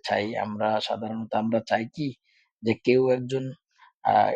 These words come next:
ইনজেকশন দিয়ে ফুস করে আমার মাথার মধ্যে সব ঢুকাই দেয়,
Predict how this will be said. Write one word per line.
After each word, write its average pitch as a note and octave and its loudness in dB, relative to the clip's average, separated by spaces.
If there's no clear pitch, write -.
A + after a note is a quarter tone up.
ইনজেকশন B2+ -4
দিয়ে C3 0
ফুস - -6
করে E3 6
আমার B2+ 0
মাথার A#2 -2
মধ্যে A#2+ -4
সব A#2 -6
ঢুকাই G#2 -2
দেয়, G2+ -4